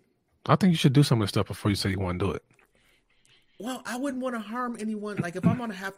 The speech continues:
Speaker 2: if I have to harm someone, I need to hold on to that.
Speaker 1: Right. So
Speaker 2: I don't, I don't know if I could just
Speaker 1: What if,
Speaker 2: randomly
Speaker 1: what if,
Speaker 2: go
Speaker 1: what
Speaker 2: fly
Speaker 1: if
Speaker 2: something over. Go ahead.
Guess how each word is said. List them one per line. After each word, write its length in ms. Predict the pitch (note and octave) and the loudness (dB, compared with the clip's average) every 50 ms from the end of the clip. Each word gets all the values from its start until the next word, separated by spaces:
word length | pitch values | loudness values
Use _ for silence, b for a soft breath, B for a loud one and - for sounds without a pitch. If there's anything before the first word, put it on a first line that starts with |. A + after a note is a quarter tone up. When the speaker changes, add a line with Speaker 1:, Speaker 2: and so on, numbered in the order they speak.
| - | -12
Speaker 2:
if 140 | - D#3+ - | -14 -10 -6
I 80 | E3 D#3+ | -6 -8
have 400 | D#3 - - E3+ G#3 A#3+ A3+ - | -8 -8 -6 -4 -4 -4 -4 -6
to 100 | - A3+ | -12 -10
harm 360 | G#3+ G#3+ A3 A3+ A#3 A#3 A3+ | -8 -6 -6 -6 -6 -8 -10
someone, 560 | A3+ - A#3+ A#3 A3+ A3+ A#3 A#3 A#3 A#3 A3+ - _ _ _ _ _ _ _ _ _ _ _ _ _ _ _ _ _ _ _ _ _ _ _ _ _ _ _ _ _ _ _ _ _ _ _ _ _ _ _ - _ _ _ _ - - | -10 -10 -10 -8 -8 -8 -8 -10 -10 -12 -12 -14 _ _ _ _ _ _ _ _ _ _ _ _ _ _ _ _ _ _ _ _ _ _ _ _ _ _ _ _ _ _ _ _ _ _ _ _ _ _ _ -20 _ _ _ _ -16 -8
I 80 | - D#3 | -8 -6
need 200 | F3 G3 G3+ D#3+ | -4 -4 -4 -4
to 60 | E3+ | -6
hold 260 | D#3 E3+ F3 E3+ D#3+ | -6 -4 -4 -4 -2
on 180 | E3 D#3+ D3+ C3+ A#2+ | -4 -4 -6 -8 -8
to 100 | - A#2 | -10 -10
that. 220 | F#2 F2+ - - - - F#3+ - _ _ _ _ _ _ _ _ - - - - - - - - - - _ - - - B B B B B B B B B B - | -12 -12 -14 -14 -16 -18 -18 -18 _ _ _ _ _ _ _ _ -16 -16 -16 -14 -16 -16 -16 -18 -20 -20 _ -14 -14 -12 B B B B B B B B B B -6
Speaker 1:
Right. 180 | F2+ F#2 F2 D#2+ - - - _ - - - - - - | -2 -2 -2 -2 -4 -8 -16 _ -20 -20 -20 -16 -8 -2
So 320 | - - D#3+ D#3 C#3+ C3 | 8 12 12 12 12 10
Speaker 2:
I 60 | D3+ | 6
don't, 200 | E3+ F3 F3 - - _ - D#3 - | 0 -4 -6 -10 -14 _ -20 -14 -10
I 60 | D#3+ | -10
don't 200 | F3 F3 D#3+ D#3 | -8 -8 -6 -6
know 140 | E3+ F3 F3 | -4 -4 -4
if 140 | E3 - | -4 -4
I 80 | D3+ D3 | -6 -8
could 240 | - - D3+ C3+ B2+ | -6 -8 -10 -10 -8
just 400 | - D3 C#3+ B2+ - - - A2 - | -8 -8 -8 -6 -8 -12 -12 -14 -10
Speaker 1:
What 100 | - C3+ | -6 -4
if, 100 | C#3+ A2+ B2 | 0 8 12
Speaker 2:
randomly 240 | D3 E3+ F3 E3 E3+ | 12 12 12 10 6
Speaker 1:
what 180 | - C3+ D#3+ F3+ | 6 8 8 8
if, 60 | F3 | 8
Speaker 2:
go 60 | D#3 | 6
Speaker 1:
what 160 | A2+ C#3 E3 F3+ | 6 6 6 6
Speaker 2:
fly 60 | E3+ | 6
Speaker 1:
if 60 | E3 | 4
Speaker 2:
something 220 | D3+ C#3 C3 C3+ C3+ | 2 -2 -4 -6 -8
over. 260 | C3 A#2+ B2+ A#2 A#2 _ b b b b b b b b b b b b b b b _ _ _ _ - _ - _ _ _ _ _ _ - - - | -8 -8 -10 -12 -12 _ b b b b b b b b b b b b b b b _ _ _ _ -20 _ -20 _ _ _ _ _ _ -20 -18 -12
Go 80 | D3+ D3 | -10 -8
ahead. 200 | D#3 E3 E3 | -8 -8 -10